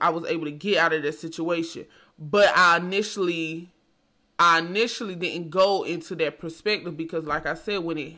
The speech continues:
happened, I'm not thinking, you know, I'm literally in my human, in my human mind with my human emotions. So I'm not thinking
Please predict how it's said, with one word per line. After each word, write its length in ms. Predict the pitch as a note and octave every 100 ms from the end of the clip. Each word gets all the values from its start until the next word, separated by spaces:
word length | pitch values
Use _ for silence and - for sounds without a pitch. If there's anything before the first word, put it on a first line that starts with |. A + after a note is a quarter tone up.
| -
happened, 720 | G#3+ C4 - F3 D#3 D#3+ E3 _ _ _ _ _ -
I'm 200 | G4+ F4
not 320 | A#3+ F#3+ -
thinking, 800 | F#3+ F#3+ - F3+ E3 D#3+ D#3+ D#3+ _ _ _ _ _ _
you 140 | B3+
know, 280 | B3 A3 G3+
I'm 640 | F3+ G3+ G#3+ G3+ F3+ E3 -
literally 480 | F3+ G#3+ G3+ F3+
in 240 | E3 F3+ F#3
my 200 | F3+ F3
human, 720 | F3+ F#3+ G#3 F#3+ E3+ F3 F#3 _ _ _ _ _ _
in 160 | E3
my 180 | E3 D#3+
human 280 | E3+ F#3 F#3
mind 300 | G3+ G#3 E3
with 80 | D#3+
my 180 | D#3+ E3
human 300 | F3 E3+ F3
emotions. 400 | G3 G3 F3+ D#3+
So 160 | D#3+
I'm 200 | - F3
not 280 | F3 D#3+ -
thinking 600 | G#3+ A#3 G#3+ F#3 E3 D#3